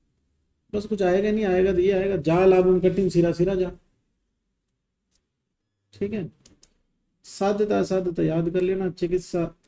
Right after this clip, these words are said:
शस्त्र कर्म याद कर लेना। Next शिरा पिड़का।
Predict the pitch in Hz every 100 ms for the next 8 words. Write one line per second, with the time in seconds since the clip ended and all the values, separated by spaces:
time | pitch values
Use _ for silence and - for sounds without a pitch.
0 | _ _ - 190 - 180 165 160 147 151
1 | 165 165 156 - _ _ _ _ _ _
2 | 160 196 202 - - - 190 190 185 165
3 | 156 -